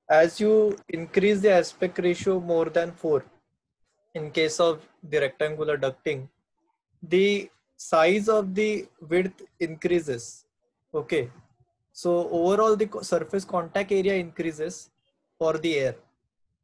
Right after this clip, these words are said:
So what happens in this case is, as this all parts contributes in the increase of frictional resistance.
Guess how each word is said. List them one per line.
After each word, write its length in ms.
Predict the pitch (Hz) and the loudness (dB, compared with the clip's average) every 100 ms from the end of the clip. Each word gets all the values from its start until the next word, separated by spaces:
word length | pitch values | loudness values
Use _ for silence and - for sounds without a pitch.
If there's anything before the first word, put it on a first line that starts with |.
| _ _ _ | _ _ _
So 120 | - | -6
what 220 | 170 190 | 0 2
happens 460 | 214 196 196 196 202 | 2 0 -2 -4 -4
in 160 | 185 180 | -6 -2
this 180 | 190 - | -4 -2
case 320 | 185 180 190 | -4 -4 -2
is, 340 | 185 185 - _ _ _ _ _ - | -4 -4 -10 _ _ _ _ _ -6
as 220 | 165 170 170 | -2 -2 -2
this 280 | 196 190 - _ _ _ | -4 -4 -18 _ _ _
all 260 | 165 165 180 | -2 0 -2
parts 460 | - 185 180 - - | -2 2 2 -2 -10
contributes 640 | 175 160 180 175 185 185 196 | -10 -8 -8 -6 -6 -6 -8
in 120 | 180 | -4
the 120 | 180 | -6
increase 360 | 156 143 175 180 | -6 -8 -8 -6
of 160 | 180 | -10
frictional 420 | 151 - - 180 | -12 -14 -10 -8
resistance. 760 | 160 139 139 151 143 120 - | -4 -4 -6 -12 -10 -12 -14